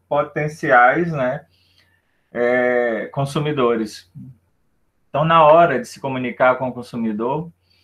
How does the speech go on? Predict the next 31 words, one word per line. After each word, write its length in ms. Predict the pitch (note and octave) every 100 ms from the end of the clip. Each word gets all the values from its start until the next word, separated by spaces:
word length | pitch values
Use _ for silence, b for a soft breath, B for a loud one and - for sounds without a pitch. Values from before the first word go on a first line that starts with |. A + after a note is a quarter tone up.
| _ _ _
as 160 | - -
pequenas 540 | - B2 D#3 D#3 E3
e 40 | D3+
médias 320 | C3+ C3+ B2+
confecções, 880 | C#3 B2+ C3 A#2+ - C#3 C#3 F3 -
por 200 | C3+ B2
exemplo, 680 | A2+ A2 C3 F#3+ F#3 G#2+ - b b b
precisam 420 | - C3 - D3+ D#3+
estar 220 | D#3+ D3
muito 340 | D3+ F#3+ F#3
alinhadas, 880 | E3 D3 C3+ C3 D#3 E3+ B2+ A2+ A2+
né, 260 | B2 C#3
ao 180 | D3+ C#3+
desejo 440 | C#3 C#3 D#3 D#3+ D#3
de 100 | D3+
compra 580 | - D3 E3 E3 B2
e 80 | A#2+
questões 480 | - D3+ D3+ D#3 D#3+
emocionais 600 | D#3+ D#3+ E3 D3+ C#3+ D#3
do 100 | D#3
cliente. 640 | F3+ F3+ C3+ C#3+ - - _ _ b b _ _
Você 100 | C#3
precisa 720 | C#3 D#3+ D#3+ - G#3 A3 D#3+
entender 460 | C3 C3+ A#2+ A2+ A2+
o 100 | G#2+
cliente. 720 | A2+ G2+ G2 F#2+ F#2 - _ b b b -
Não 160 | C#3
basta 480 | D3 F3 F#3 D3+ C#3
só 340 | - C#3 C#3
você 320 | B2+ - B2 A#2
ter, 400 | A#2+ A2+ A2+